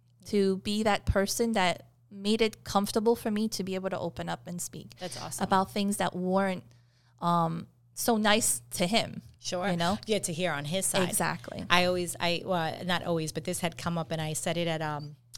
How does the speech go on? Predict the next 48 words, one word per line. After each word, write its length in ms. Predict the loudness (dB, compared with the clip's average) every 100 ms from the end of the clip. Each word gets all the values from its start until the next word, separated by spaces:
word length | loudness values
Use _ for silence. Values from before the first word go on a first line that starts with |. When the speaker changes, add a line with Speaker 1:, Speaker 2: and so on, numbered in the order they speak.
| -16
Speaker 2:
I, 200 | -12 -10 -8
I 80 |
started 320 | -6 -2 -2 -2
a 40 |
motherhood 380 | -4 -4 -6 -8
support 320 | -8 -10 -8
group, 220 | -12 -14
which 140 | -12 -10
I 60 |
was 140 | -6 -4
super 400 | -2 -4 -8 -12
Speaker 1:
That's 120 | -8
Speaker 2:
proud 200 | -6 -4
to 80 | -4
do 120 | -4
Speaker 1:
awesome. 80 | -6
Speaker 2:
because 460 | -6 -6 -6 -6 -10 -20 -20 0
after 200 | 0 0 -2
having 280 | -2 -2
my 120 | -4 -2
son, 600 | 0 0 0 0 -4 -10 _ _ _ _ _ _ _ _ _ _ _ -4
I 100 | -2
remember 280 | 0 -2
being 260 | -2 -2 -4
like, 400 | -4 -4 -8 -18 -20 _
"Well, 140 | -20 -14
where 160 | -10
are 60 | -8
the 120 | -8
support 360 | -10 -6 -6 -6
groups?" 420 | -10 -10 -10 -8 -8
After 220 | -2 -2
I 40 |
went 160 | -2 -2
back 140 | -4 -4
to 80 |
work. 380 | -2 0 0 -4 -20 -12
Speaker 1:
Yep. 180 | -10 -10 -16 _ _ _ _ _ -20 _ _ _ _
Speaker 2:
Ten 180 | -8 -6
A 100 | -4
M, 340 | -4 -6 -8 -8
eleven 240 | -6 -6 -6
A 100 | -6
M, 180 | -6 -8
and 100 | -8
I'm 100 | -8
like, 200 | -2 -2
"I 180 | -2